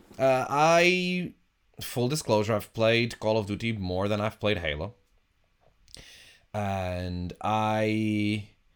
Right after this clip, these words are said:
and I've played, I played Halo on stream even, right? Uh, last year when I was doing, uh, gaming streams, I played Halo on stream with, with Matt and Bobby. And, um, I still think, I still prefer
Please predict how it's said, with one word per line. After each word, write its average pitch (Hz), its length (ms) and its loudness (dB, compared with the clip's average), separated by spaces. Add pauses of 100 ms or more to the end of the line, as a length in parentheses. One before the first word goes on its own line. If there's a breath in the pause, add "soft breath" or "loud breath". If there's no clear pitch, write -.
(140)
and 110 100 -2
I've 110 200 -2
played, 180 180 6
I 135 60 -2
played 220 220 8
Halo 180 220 6
on 123 140 4
stream 120 380 0
even, 101 280 0
right? 82 380 -4
Uh, 78 320 -2
last 95 360 -2
year 107 140 2
when 101 120 -2
I 95 80 -4
was 98 140 -4
doing, 98 360 -4
uh, 85 460 -4
gaming 101 320 -2
streams, 101 480 -6 (320 loud breath)
I 92 80 -2
played 101 260 -2
Halo 98 220 -2
on 95 120 -4
stream 98 320 -4
with, 90 240 -4
with 85 140 -6
Matt 92 280 -2
and 90 140 -4
Bobby. 82 360 -6 (440 loud breath)
And, 123 460 0
um, 120 580 6 (1700 soft breath)
I 143 360 8
still 147 760 4
think, 117 960 0
I 123 180 4
still 131 260 0
prefer 101 880 0